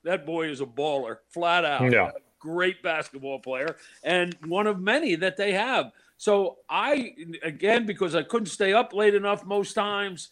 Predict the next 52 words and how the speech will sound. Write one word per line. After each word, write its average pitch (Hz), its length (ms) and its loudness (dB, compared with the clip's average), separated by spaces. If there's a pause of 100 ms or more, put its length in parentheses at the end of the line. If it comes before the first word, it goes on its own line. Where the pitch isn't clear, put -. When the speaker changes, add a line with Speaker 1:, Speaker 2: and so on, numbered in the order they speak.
(300)
Speaker 1:
and 170 200 0
when 175 160 0
you 170 120 -4
do 233 240 0
stay 190 300 4
up, 175 180 2
they're 165 220 2
up 160 120 -2
twenty 196 320 0
to 175 100 0
four 165 480 4
and 151 80 0
out 151 180 0
the 196 100 6
door. 117 180 -2
Speaker 2:
<laughs> - 260 2
Speaker 1:
You - 60 -10
know, 208 160 -10
so 233 320 2 (320)
I 160 360 0
was 330 180 2
an, 269 260 2
I 247 140 2
was 359 240 0
a 359 80 2
non-belie-, 240 560 0 (120)
not, 269 260 -2
not 277 180 2
a 247 60 0
non-believer, 175 640 -6
but 170 220 -6 (160)
a, 185 60 -6 (380)
just 247 300 -8
a, 202 280 -2
a 180 80 -4
bit 202 220 2
of 170 100 0
a 175 60 -4
cynic, 123 500 -6
and 156 180 -6
I 175 140 0
don't 151 180 -2
know. 127 340 -2 (300)
But 127 120 0
once 196 340 0
I, 131 300 0
I 131 140 -2
saw 151 300 -2
them 131 220 -4
in 120 80 -6
the 107 80 -10
first 143 340 -4